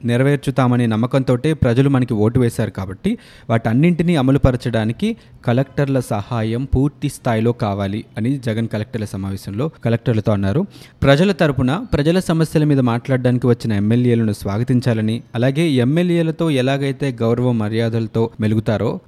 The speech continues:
అలాగే కలెక్టరేట్కి కానీ అధికారుల దగ్గరికి కానీ ఏ సామాన్య ప్రజలు వచ్చినా అలాగే చిరునవ్వుతో స్వాగతించాలి అని జగన్ అన్నారు. ఇక ఎమ్మెల్యేలు ప్రజా సమస్యల మీద కాకుండా any ఇల్లీగల్ ఇష్యూస్ మీద కానీ, లూటింగ్ కానీ, దోచుకోవడం లాంటివి కానీ చేసే ప్రయత్నం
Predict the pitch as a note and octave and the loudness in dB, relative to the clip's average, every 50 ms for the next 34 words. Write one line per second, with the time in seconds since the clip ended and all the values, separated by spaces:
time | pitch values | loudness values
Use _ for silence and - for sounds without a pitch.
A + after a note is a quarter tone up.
0 | - G2 G#2+ A#2 B2 C3 B2+ B2+ C#3 D3+ E3+ F3 - - - - - B2 A#2+ B2 | -8 -4 -2 0 0 0 0 -2 -2 -2 -4 -6 -10 -16 -20 -6 -4 -2 -2 -2
1 | B2 - - C3+ C3 B2+ - A#2+ - - - A#2+ A2+ A2+ A#2 B2+ C#3 - A2+ A2+ | -4 -4 -4 -4 -4 -4 -6 -10 -10 -6 -4 -2 -2 0 -2 -2 -2 -2 -2 -2
2 | B2+ B2+ - C#3 C3 A#2+ A#2 A2+ A2 A2 A2 G#2 G#2+ - - A#2 G#2+ G#2+ A2 B2 | -2 -2 -2 -2 -2 0 0 -2 -2 -2 -4 -6 -6 -6 -6 -4 -4 -2 -2 -4
3 | - - - - A#2 A2 A2+ B2 C3+ D3 E3 F3 - - D#3 C3+ C3+ C#3 C#3+ C#3+ | -4 -6 -10 -12 -10 -4 0 0 2 2 0 -2 -2 -2 -2 -2 0 -2 -2 -2
4 | D3 D3 C#3+ C#3 - C3 B2+ A#2+ B2 A#2+ A#2 G#2+ G2+ - - A2 A2 B2 C#3 - | -2 -2 -2 -2 -2 -2 -2 0 0 0 0 0 -2 -4 -6 -6 -4 -4 -6 -8
5 | - - G#2 G#2 G#2+ A2+ B2 B2 B2 C3 C#3 D3 - - - - _ - - B2 | -10 -10 -6 -4 -2 -2 -2 -2 -2 -2 -4 -4 -6 -12 -20 -20 _ -8 -6 -4
6 | B2+ C3 C3+ B2 B2 A#2+ - B2 B2+ A#2+ - A#2 G#2 A2 A#2 - A#2 G#2+ G2+ - | -2 -2 -2 -2 -4 -4 -4 -6 -6 -6 -6 -6 -6 -6 -8 -8 -8 -10 -8 -8
7 | G#2+ G#2 G2+ G2+ G#2+ C#3 D#3 - - G2+ A2 G#2+ A2+ G#2+ G#2 G2+ G2 F#2+ F#2+ C#3+ | -8 -6 -6 -6 -6 -8 -8 -10 -8 -6 -4 -2 -2 -2 -2 -4 -4 -6 -6 -8
8 | E3 - - _ _ _ - C3+ C3 D3+ C#3+ C3+ C#3+ E3 F3 F#3+ F#3+ F#3 F#3 F3 | -8 -10 -16 _ _ _ -6 -2 2 4 4 4 4 2 2 4 4 4 4 2
9 | - D3+ C#3 C#3 D#3 D#3+ - - D#3 D3+ D3 - - D3+ C#3+ C3+ C3 B2 A#2+ A#2 | 2 2 2 2 2 0 0 -2 -2 -2 -2 -2 -2 -2 0 0 0 -2 -2 -2
10 | - A#2 G#2+ - - A#2 A#2+ C#3 F3 F#3 - - C#3 C3+ E3+ F#3+ F#3 - - C3+ | -4 -4 -6 -4 -4 -4 -2 -2 -2 -4 -4 -2 -2 0 0 0 -2 0 0 0
11 | C#3+ D3+ D#3+ E3+ D3+ D#3 D3 C#3 C3 - C3+ B2+ - - B2 A2+ A2+ - A#2 G#2+ | 2 2 2 2 0 0 -2 -2 -2 -2 -4 -4 -4 -4 -4 -4 -4 -4 -4 -4
12 | A2 C3 C#3+ C#3 B2 C3 C#3+ D#3+ D#3 - D#3+ D3 C3+ - B2 A2 A2 A2+ B2+ A#2+ | -2 -2 -2 0 2 4 4 2 2 2 0 -2 0 -2 -2 -2 -2 -2 -2 0
13 | B2 C3+ D#3 D3+ - - D#3 C#3+ C#3 C3+ B2+ A#2+ A#2+ A#2+ A2 A#2+ A2 A2+ A2+ A2 | 2 2 2 2 2 0 2 2 4 2 2 2 0 0 0 -2 0 0 0 0
14 | G#2+ - A#2 A2 - A2+ G#2 - A2+ G#2 - - A2+ G#2 G2+ | 0 -2 -4 -4 -4 -4 -6 -4 -6 -6 -6 -6 -6 -6 -6